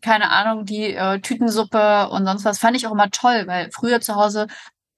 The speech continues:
gab's kein Fertigessen und dann im Studium, das war dann die Revolution, ähm, <laughs> so Instant-Essen zu essen.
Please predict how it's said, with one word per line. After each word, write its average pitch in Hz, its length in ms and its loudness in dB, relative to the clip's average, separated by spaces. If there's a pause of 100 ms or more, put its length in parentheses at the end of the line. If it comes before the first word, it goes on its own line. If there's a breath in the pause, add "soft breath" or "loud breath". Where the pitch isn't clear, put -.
(120)
gab's 196 300 2
kein 262 180 2
Fertigessen 254 680 0
und 190 100 0
dann 196 160 0
im 196 140 -6
Studium, 220 420 -4
das 196 160 -8
war 196 100 2
dann 202 120 -2
die 202 120 -6
Revolution, 220 1160 -2
ähm, 208 680 -2 (120)
<laughs> - 220 0
so - 240 0
Instant-Essen 269 880 0
zu 254 160 -8
essen. 262 400 -4